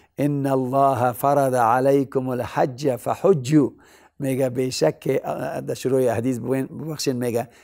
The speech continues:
یا ایها الناس ان الله فرض علیکم الحج فحجوا، میگه ای انسان ها، ای مسلمان ها،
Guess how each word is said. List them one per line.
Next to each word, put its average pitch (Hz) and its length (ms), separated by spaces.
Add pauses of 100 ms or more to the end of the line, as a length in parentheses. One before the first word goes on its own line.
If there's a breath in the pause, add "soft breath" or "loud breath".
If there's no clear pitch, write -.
(140 soft breath)
یا 160 320
ایها 139 280
الناس 143 640 (320 soft breath)
ان 151 260
الله 131 540
فرض 143 420
علیکم 127 760
الحج 127 580
فحجوا، 120 640 (340 loud breath)
میگه 131 300
ای 143 300
انسان 135 400
ها، 139 400
ای 135 140
مسلمان 131 540
ها، 156 340